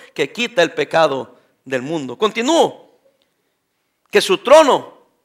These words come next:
sería para siempre. Isaías nueve, seis y siete, hermanos. Y yo quisiera ir allá, pero no tenemos mucho tiempo, discúlpeme. Pero estoy dando las citas, Isaías nueve, seis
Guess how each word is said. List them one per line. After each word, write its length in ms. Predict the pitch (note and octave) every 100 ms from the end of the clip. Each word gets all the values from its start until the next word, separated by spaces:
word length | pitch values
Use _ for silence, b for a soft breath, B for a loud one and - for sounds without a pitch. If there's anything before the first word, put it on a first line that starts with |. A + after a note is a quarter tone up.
| _ _ _
sería 480 | - - F3+ A#3+ F#3+
para 180 | D#3+ C#3+
siempre. 440 | C#3 A3 G#3 - - _ _ _ _ _ _ _ _ _ _
Isaías 520 | - D#3+ - A3 A3 F#3
nueve, 600 | G#3 B3 A3 F#3 - -
seis 420 | - A3 B3+ A#3
y 60 | G3
siete, 340 | B3 C#4 B3
hermanos. 460 | F3+ D3+ C#3 A#2+ -
Y 80 |
yo 120 | D#3+ A#3+
quisiera 320 | C4 C#4 C4+
ir 60 |
allá, 240 | C4 B3 D4
pero 180 | A#3+ G3+
no 140 | B3+
tenemos 320 | B3+ C4+ C4
mucho 240 | C4 B3+ A3+
tiempo, 300 | C#4+ C4+ G#3
discúlpeme. 600 | F#3 C#4 D#4 B3+ G#3+ D#3+ B B
Pero 160 | A#3
estoy 180 | G#3 B3+
dando 180 | C#4+ C#4+
las 160 | A3+
citas, 380 | - D4 B3+ A3
Isaías 400 | A3 G#3 A#3+ C4+
nueve, 300 | G#3+ C4 C4+
seis 360 | - B3 C#4 A#3